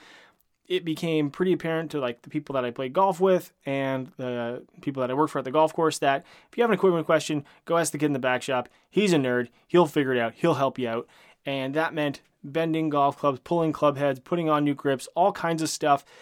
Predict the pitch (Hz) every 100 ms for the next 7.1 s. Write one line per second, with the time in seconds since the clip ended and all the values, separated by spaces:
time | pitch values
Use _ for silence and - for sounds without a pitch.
0 | - _ 139 147 143 147 - _ _ _
1 | _ - 202 202 196 170 156 165 143 -
2 | 165 147 156 147 147 165 151 147 143 143
3 | - _ _ _ - 143 143 139 143 139
4 | 143 - 156 170 151 - 170 175 143 139
5 | 143 139 139 135 131 123 _ _ _ _
6 | _ _ - 143 120 127 139 165 180 196
7 | 190